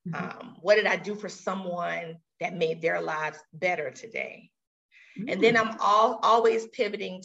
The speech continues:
Speaker 2: to, now I wonder, that's my other side, I wonder what I can do better tomorrow. What I can do, and it doesn't matter what, what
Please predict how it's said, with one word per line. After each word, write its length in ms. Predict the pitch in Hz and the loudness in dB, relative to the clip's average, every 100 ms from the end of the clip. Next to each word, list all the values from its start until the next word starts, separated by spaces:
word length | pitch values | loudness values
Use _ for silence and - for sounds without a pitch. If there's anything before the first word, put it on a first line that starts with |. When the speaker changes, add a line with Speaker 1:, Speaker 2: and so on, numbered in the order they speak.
| - | -10
Speaker 2:
to, 440 | 175 170 170 165 165 _ _ _ _ _ _ - 180 | -6 -6 -6 -10 -14 _ _ _ _ _ _ -18 -6
now 220 | 185 165 | -4 -2
I 140 | 170 | -2
wonder, 720 | 151 156 240 269 127 120 359 370 _ _ _ - | -2 -2 -4 -6 -6 -6 -6 -10 _ _ _ -20
that's 180 | - | -16
my 180 | - 180 | -4 -2
other 240 | 180 175 190 | 0 -2 -4
side, 560 | - 233 160 151 - - | -2 -2 -2 -4 -10 -8
I 120 | 180 | -10
wonder 680 | 175 208 247 170 151 160 _ _ _ _ _ _ _ | -4 -2 -2 -2 -4 -6 _ _ _ _ _ _ _
what 160 | 226 214 | -10 -8
I 80 | |
can 160 | - 180 | -10 -12
do 100 | 175 | -8
better 280 | 160 156 151 | -6 -6 -8
tomorrow. 480 | - 147 143 135 - _ _ _ _ _ _ _ _ _ _ _ _ _ _ _ | -12 -18 -16 -16 -18 _ _ _ _ _ _ _ _ _ _ _ _ _ _ _
What 140 | 170 190 | 0 4
I 100 | 208 | 2
can 200 | 214 185 | 0 -8
do, 140 | 180 | -6
and 180 | - 180 | -2 0
it 80 | 220 | 4
doesn't 300 | 214 208 - | 2 2 -2
matter 320 | 185 196 175 | 0 2 2
what, 320 | 175 180 - - | 2 0 0 -6
what 340 | 92 175 90 | -8 -4 -4